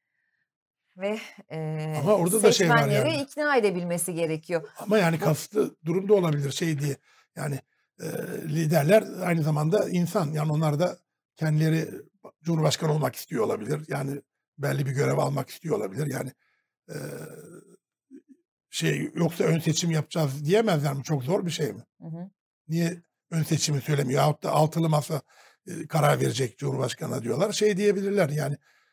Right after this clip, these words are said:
Speaker 2: e, her parti kendi teşkilatlarına soracak. Yahut üç anket şirketi alacağız. Değişik illerde anket yaptıracağız, yoklama yapacağız.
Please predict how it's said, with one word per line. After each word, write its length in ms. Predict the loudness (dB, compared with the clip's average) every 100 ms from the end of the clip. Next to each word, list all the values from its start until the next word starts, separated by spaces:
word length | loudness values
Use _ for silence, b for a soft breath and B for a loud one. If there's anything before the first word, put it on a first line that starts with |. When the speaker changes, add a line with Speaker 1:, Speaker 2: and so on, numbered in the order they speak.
| _
Speaker 2:
e, 40 | -10 -8 -8 -10 _ _ _ -20 -8
her 280 | 2 2 2
parti 300 | 0 0 0
kendi 260 | -2 -2 0
teşkilatlarına 680 | -2 -2 -2 -2 0 -2 -2
soracak. 480 | -4 -4 -4 -2
Yahut 280 | 2 2 0 _ _ _ -8
üç 160 | 0
anket 340 | 2 4 2 2
şirketi 420 | -4 -2 -2 0
alacağız. 400 | -2 0 -2 2
Değişik 300 | 2 2 -2
illerde 340 | -2 -2 0
anket 380 | -2 0 -4 -4
yaptıracağız, 540 | -6 -8 -8 -2 -2
yoklama 360 | -2 -4 -2 -2
yapacağız. 420 | -2 -4 -6 -6